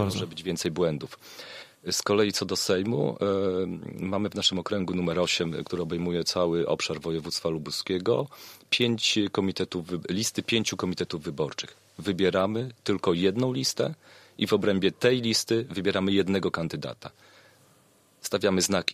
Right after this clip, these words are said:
Speaker 2: X, y, w kwadracie obok, y, tego nazwiska wybranego kandydata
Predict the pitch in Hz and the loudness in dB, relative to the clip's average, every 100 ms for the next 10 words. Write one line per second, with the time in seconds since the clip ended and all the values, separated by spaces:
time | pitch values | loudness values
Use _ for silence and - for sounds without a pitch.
0 | 95 95 - - 90 87 90 90 87 82 | 0 2 2 0 -2 0 2 4 4 0
1 | 82 - - - 98 95 95 87 - 85 | -4 -12 -4 2 4 6 4 4 4 4
2 | 82 - - 98 82 82 - - 87 85 | 2 -4 2 4 4 0 0 0 2 4
3 | 82 82 80 80 78 - 95 113 123 117 | 4 2 2 0 -2 -4 0 2 2 2
4 | 123 - 117 107 113 113 110 117 113 113 | 0 0 0 0 0 2 2 2 0 2
5 | 120 - 165 | 2 2 -2